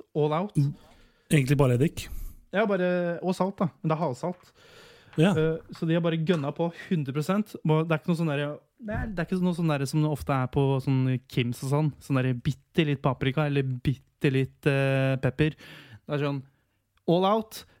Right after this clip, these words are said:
Speaker 1: Det er, eh, min, eh, det har blitt min, eh, jeg sa her om dagen at det var min favorittpotetgull, men jeg tror jeg vil sette den ned på en andreplass etter, eh, biff. Biff
Speaker 2: F?
Speaker 1: pot-,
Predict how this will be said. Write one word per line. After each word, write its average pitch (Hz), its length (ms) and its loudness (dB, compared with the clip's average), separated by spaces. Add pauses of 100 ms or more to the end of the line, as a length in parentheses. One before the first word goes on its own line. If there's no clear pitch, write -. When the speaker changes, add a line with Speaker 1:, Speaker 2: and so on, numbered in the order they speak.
Speaker 1:
Det 147 160 2
er, 147 320 2
eh, 147 160 4
min, 160 360 4
eh, 156 240 4
det 143 40 4
har 143 80 4
blitt 139 200 2
min, 139 220 4
eh, 139 460 0
jeg 135 200 0 (120)
sa - 500 -2
her 143 140 0
om 131 80 -4
dagen 120 200 0
at 123 100 -8
det 135 100 -4
var 127 100 0
min 123 260 0
favorittpotetgull, 135 760 -4
men 143 160 -2
jeg - 40 -8
tror 131 100 0
jeg 127 120 0
vil 131 80 -6
sette 135 200 -4
den 127 80 -4
ned 123 80 -4
på - 100 -4
en 143 80 -2
andreplass 139 420 -2 (600)
etter, 127 580 -4 (640)
eh, 120 720 2 (160)
biff. - 400 0 (1040)
Biff 127 280 -4
Speaker 2:
F? 175 80 0
Speaker 1:
pot-, - 200 -6